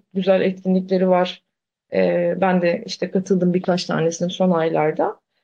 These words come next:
Yani orada mesela sendikalaşma ve güvencesizlik meselesi, da-, daha doğrusu sendikalı, yani mühendislerin sendikalı olması meselesi tabii çok gündemde. E, şey,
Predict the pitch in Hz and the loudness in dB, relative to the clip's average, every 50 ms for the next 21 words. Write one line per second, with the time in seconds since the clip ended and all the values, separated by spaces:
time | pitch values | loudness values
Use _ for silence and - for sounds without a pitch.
0 | _ _ _ - 247 220 240 254 277 240 277 254 208 247 247 - 220 240 240 - | _ _ _ 0 2 4 6 6 6 4 2 2 2 2 2 2 0 -2 2 2
1 | 247 247 247 254 254 - 240 226 226 226 226 - - 233 220 214 226 214 220 214 | 2 2 2 2 2 2 4 4 4 4 2 2 2 2 2 2 2 2 4 4
2 | 214 214 214 214 214 - 220 202 202 220 214 196 208 208 - 208 202 208 - 226 | 4 4 2 2 0 -4 -4 -4 -4 -2 0 -2 -2 0 -2 -2 -2 0 -2 -2
3 | 214 214 - _ _ _ _ _ _ _ _ - - - 196 208 196 196 196 202 | -2 -2 -6 _ _ _ _ _ _ _ _ -2 0 2 4 4 4 6 4 0
4 | 196 - 214 208 214 214 214 - 202 180 175 165 170 175 175 175 180 180 180 185 | 0 0 2 4 4 2 4 2 4 4 6 4 4 4 2 2 2 2 2 4
5 | 175 185 190 185 - - 185 190 190 - 202 185 190 190 208 - 190 190 - - | 2 2 0 0 0 0 0 0 2 2 2 4 4 2 2 2 2 4 4 4
6 | 170 175 180 175 180 185 185 - 190 175 175 - 180 180 185 185 - - _ _ | 4 4 4 4 2 0 2 2 0 0 0 0 -2 -2 -2 -4 -8 -18 _ _
7 | _ _ _ _ _ _ _ - _ - _ - 160 143 143 143 160 143 147 - | _ _ _ _ _ _ _ -20 _ -10 _ -2 -2 -2 -2 -2 -2 -2 -2 -4
8 | - 139 135 131 131 117 127 123 98 - - - - - _ _ _ - _ _ | -6 -6 -4 -2 -2 -2 -4 -4 -2 -2 -2 -2 -4 -10 _ _ _ -20 _ _
9 | _ - - 101 - 180 180 175 185 - - - - - - 254 214 185 - - | _ -2 2 2 4 4 2 2 0 -2 -2 -2 -2 0 2 2 2 0 -2 -8